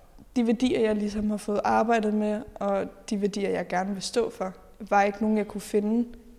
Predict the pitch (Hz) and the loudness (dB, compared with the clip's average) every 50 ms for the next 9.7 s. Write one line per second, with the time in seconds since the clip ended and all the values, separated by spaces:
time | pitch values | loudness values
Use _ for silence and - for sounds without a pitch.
0 | - - - - 214 208 208 214 220 226 220 - - - - - - - - - | -20 -10 -2 0 2 2 2 2 2 0 0 -4 -8 -20 -20 -20 -20 -20 -20 -20
1 | - - - - - _ - - - - - - - - - 226 233 214 226 - | -20 -20 -20 -20 -20 _ -20 -20 -20 -20 -18 -18 -14 -2 2 2 2 2 0 -4
2 | - - - - - - - - 196 185 180 202 196 - - - - - - - | -16 -20 -18 -16 -16 -10 0 4 4 4 4 4 0 0 -2 -6 -6 -8 -10 -14
3 | - - - - - - - - - - - - - 151 - - - - - - | -20 -20 -20 -16 -16 -8 -4 -2 -2 -2 -2 -8 -10 -12 -12 -12 -14 -18 -20 -20
4 | - - - - 208 185 202 196 196 185 - 262 - - - - - - - - | -20 -20 -8 -6 -6 -2 -2 -2 -2 -2 -4 -8 -10 -10 -12 -14 -20 -20 -20 -20
5 | - - - 220 202 185 202 190 - - 220 208 214 214 202 208 226 233 - 208 | -18 -4 -2 -2 0 0 -2 -4 2 2 4 4 4 2 2 2 -2 2 4 6
6 | 214 233 233 220 196 254 - - - - 214 196 190 180 - 180 190 196 196 202 | 6 6 6 4 -2 -2 -4 -8 -8 -6 -4 -2 -2 0 2 2 2 2 2 0
7 | 214 208 233 240 214 - - - 202 196 - - - - - - - - - - | 0 0 0 0 0 -2 -2 -4 -4 -6 -8 -14 -20 -20 -20 -20 -20 -20 -20 -20
8 | - - - - - - - 202 202 190 190 185 190 185 202 208 202 208 247 - | -20 -20 -20 -20 -20 -6 -4 -2 -2 0 -2 -2 -2 -2 -2 -4 -4 -6 -8 -12
9 | - - - - - - - - - 208 196 202 185 - | -18 -20 -20 -20 -20 -20 -16 -2 0 0 0 0 -4 -4